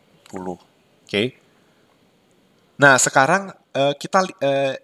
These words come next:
kita, ini kan berarti, eh, ini ya, gara-gara, jadi gini, gara-gara harga X naik, real income berubah. Ingat, yang namanya income effect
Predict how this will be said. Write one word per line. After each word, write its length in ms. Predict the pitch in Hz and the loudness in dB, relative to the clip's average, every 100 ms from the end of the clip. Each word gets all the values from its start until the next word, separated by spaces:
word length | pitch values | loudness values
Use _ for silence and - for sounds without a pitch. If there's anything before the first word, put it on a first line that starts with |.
| _ | _
kita, 320 | 147 - - 139 | -10 -8 -6 -4
ini 100 | 185 | 0
kan 80 | 220 | 0
berarti, 400 | 180 127 185 202 | 4 2 2 -2
eh, 480 | - 135 135 131 131 - | 0 4 4 4 2 -2
ini 240 | 147 139 | -4 -2
ya, 80 | 110 - _ _ _ | -4 -8 _ _ _
gara-gara, 480 | 147 135 123 131 135 - | 4 6 4 4 2 -2
jadi 160 | 135 | -8
gini, 240 | 180 131 107 _ - - _ | -8 -10 -14 _ -20 -20 _
gara-gara 560 | - 147 147 139 143 196 | 2 6 6 4 2 2
harga 400 | 165 151 139 - | 0 -4 -2 -4
X 240 | 170 - | -6 -8
naik, 240 | 127 107 - _ _ _ _ _ _ _ _ _ - | -6 -6 -8 _ _ _ _ _ _ _ _ _ -6
real 160 | 160 165 156 | -4 -2 -4
income 320 | 165 202 170 | -4 -4 -2
berubah. 320 | 160 143 117 - _ | -4 -2 -4 -6 _
Ingat, 240 | 175 175 - _ _ _ _ _ _ _ _ _ _ - | -6 -6 -8 _ _ _ _ _ _ _ _ _ _ -4
yang 160 | 151 160 | -2 -2
namanya 320 | 151 156 - | -2 -6 -8
income 400 | 147 147 139 - | -10 -4 -4 -4
effect 400 | 127 - 123 | -10 -8 -8